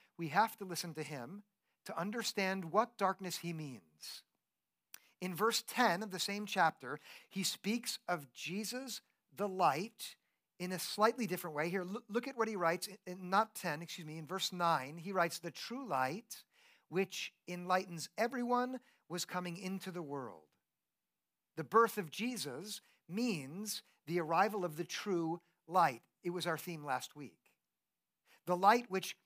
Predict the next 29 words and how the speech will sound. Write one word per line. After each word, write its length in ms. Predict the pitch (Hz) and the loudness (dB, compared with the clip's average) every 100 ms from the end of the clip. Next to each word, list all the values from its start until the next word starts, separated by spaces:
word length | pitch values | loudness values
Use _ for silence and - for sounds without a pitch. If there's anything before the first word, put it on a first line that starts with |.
| _ _ _ | _ _ _
clarifies 640 | - 226 254 240 220 214 147 | 0 4 4 6 6 6 0
the 100 | 185 | -6
truth 540 | - 233 247 - - - _ - | -4 -4 -2 -4 -8 -14 _ -4
which 200 | 180 196 | -4 -4
would 120 | 190 | 2
otherwise 520 | 196 214 214 214 202 147 | 2 4 6 6 4 0
be 140 | 190 | -4
impossible 480 | 175 170 160 156 139 | 0 2 2 0 -8
to 60 | 120 | -10
see. 360 | - 101 82 _ _ _ _ _ _ - - | -10 -12 -20 _ _ _ _ _ _ -20 -4
The 100 | 185 | 6
light 220 | 226 226 | 6 6
which 160 | 208 - | 0 4
offers 360 | 196 226 226 - | 6 6 4 -4
protection 720 | - 196 - 240 240 - 196 180 | -4 -6 2 2 2 -2 -2 -6
in 180 | 170 | -8
the 100 | 156 123 | -8 0
dark 380 | 202 208 170 - - - _ | 8 8 6 -2 -20 -20 _
when 180 | 175 180 | -2 0
security 760 | - 160 - 220 240 233 208 180 | -2 -4 -4 2 4 4 2 -6
is 220 | 165 - | -6 -6
required 540 | 165 - 208 214 160 | -4 6 8 8 4
but 100 | 147 | 0
absent. 600 | 139 135 - 104 - - - _ _ _ _ _ _ _ - - | 2 2 -2 -6 -14 -20 -20 _ _ _ _ _ _ _ -20 -2
The 100 | 190 | 4
light 280 | 214 233 240 | 6 6 6
that 200 | 202 - _ _ 185 | 4 4 _ _ -8
encourages 760 | 180 - 226 240 190 208 165 - - | -6 -2 2 2 2 0 -2 -4 2
every 500 | 220 220 262 269 | 2 2 -2 -4